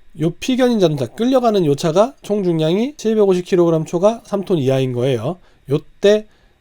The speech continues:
면허를 어떤 걸 추가를 가지고 있어야 되느냐 하는 거예요. 도로교통부 시행규칙상에 뭐가 돼 있냐면 총 중량 칠백오십 킬로그램 초과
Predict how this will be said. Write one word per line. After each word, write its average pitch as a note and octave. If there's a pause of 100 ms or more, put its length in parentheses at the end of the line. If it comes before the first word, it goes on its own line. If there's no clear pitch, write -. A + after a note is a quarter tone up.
(200)
면허를 D#3+
어떤 A3
걸 G#3
추가를 A3
가지고 D3+
있어야 C#3
되느냐 C#3+
하는 C#3+
거예요. G#2 (220)
도로교통부 B2+
시행규칙상에 C3+
뭐가 A2+
돼 A#2+
있냐면 A2+ (480)
총 G#3+
중량 F#3+
칠백오십 A3
킬로그램 F3
초과 D#3+